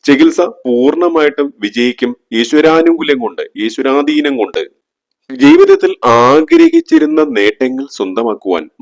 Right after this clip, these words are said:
മകം നക്ഷത്രക്കാർക്ക് സാധിക്കും. ജീവിതത്തിൽ തടസ്സപ്പെട്ട് കിടന്നിരുന്ന കാര്യങ്ങളെല്ലാം പൂർത്തീകരിക്കാൻ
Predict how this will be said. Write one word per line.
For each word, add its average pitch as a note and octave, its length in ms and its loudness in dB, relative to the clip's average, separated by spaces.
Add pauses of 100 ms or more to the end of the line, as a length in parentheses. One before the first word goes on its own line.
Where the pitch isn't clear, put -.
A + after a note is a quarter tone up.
(160)
മകം A2 340 -2
നക്ഷത്രക്കാർക്ക് G#2 760 -8 (280)
സാധിക്കും. E2+ 420 -8 (320)
ജീവിതത്തിൽ E4 480 4 (100)
തടസ്സപ്പെട്ട് C3+ 640 0
കിടന്നിരുന്ന A2+ 480 -2 (120)
കാര്യങ്ങളെല്ലാം F#2+ 680 -6 (120)
പൂർത്തീകരിക്കാൻ C3+ 680 -2